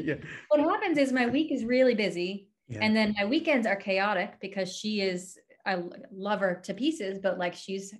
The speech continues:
Speaker 2: <laughs> high demanding.
Speaker 1: <laughs> Yeah.
Speaker 2: She wants to play. She has questions for me. She needs a snack." And so Saturdays and Sundays aren't calm for me. They're not
Speaker 1: Yeah.
Speaker 2: a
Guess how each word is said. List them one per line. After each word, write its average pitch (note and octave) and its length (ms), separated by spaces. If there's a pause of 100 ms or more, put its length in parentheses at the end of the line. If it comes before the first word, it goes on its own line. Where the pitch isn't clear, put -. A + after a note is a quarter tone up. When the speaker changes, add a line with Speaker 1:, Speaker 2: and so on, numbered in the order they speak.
Speaker 2:
<laughs> - 140
high B3+ 100
demanding. C4 800
Speaker 1:
<laughs> D3+ 100
Yeah. C3 200
Speaker 2:
She - 200 (140)
wants C#4 220
to - 40
play. G#4+ 280
She A#3 160
has B3 100
questions F4+ 320
for B3+ 160
me. G3+ 100
She G3+ 120
needs A3+ 180
a C#4+ 80
snack." E4 400 (420)
And C#4 120
so C#4+ 120
Saturdays D#4+ 460
and C4 100
Sundays D#4+ 280
aren't C#4 400
calm A#3+ 480
for F#3+ 180
me. F3 240
They're G3 140
not G#3+ 260
Speaker 1:
Yeah. G3+ 160
Speaker 2:
a - 40